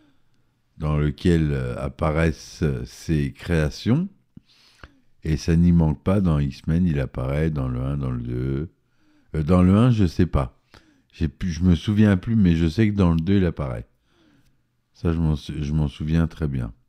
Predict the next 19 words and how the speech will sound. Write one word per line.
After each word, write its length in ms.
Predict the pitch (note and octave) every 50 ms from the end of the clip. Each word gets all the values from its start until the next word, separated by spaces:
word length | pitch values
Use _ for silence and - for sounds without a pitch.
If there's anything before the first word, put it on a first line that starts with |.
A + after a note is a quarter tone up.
| _ _ _ _ _ _ _ _ _ _ _ _ _ _ _ - _ _ _ _ _ _ _ _ _ _ _ _ _ _ _ _ _ _
Voilà, 400 | - E2 F2 F#2+ F#2 F2 E2 D#2+
donc, 420 | D2+ D2 F#2 G2 F#2+ F2 - - -
euh, 540 | F#2+ F#2 F2 E2 D#2 D2+ D2 C#2+ D2 D2 C#2+
créé 320 | B1 - - - G2 F#2+
par 240 | E2+ - F#2 F2 E2+
notre 220 | E2 E2 D2 - -
cher, 360 | - - G2+ F#2 E2+ D#2+ D#2
euh, 220 | D2 C#2+ C#2 C#2
Stan 280 | C2+ - - - F2+ E2
Lee, 520 | D2+ D2 D2 D2+ E2 F#2 A#2+ D3+ F#3 - - _ _ _ _ _ _ _ _ _ _ _ _ _ _ _ _ _ _ _ _ _ _ _ _ _ _ _ _ _ _ _ -
à 100 | F2 F2
l'origine 640 | F2 E2+ D2+ E2 D#2 C#2+ D2+ D#2+ D#2 D2+ D2 C2
de 100 | D#2+ E2+
Marvel 460 | E2+ F2+ F2 E2 E2 D#2 D#2 D2 B1+
Comics. 800 | - - D2 C#2 D2 D#2+ F#2 A#2 B2 - - - - - - - _ _ _ _ _ _ _ _ _ _ _ _ _ _ _ _ _ _ _ _ _ _ _
Cette 320 | _ - - A2 G2 -
série 380 | - - A2 G#2 G2 G#2 G#2 G#2
de 100 | G2+ -
films 580 | - - - G#2+ G#2+ G#2+ G2+ F2 D2+ C2 A#1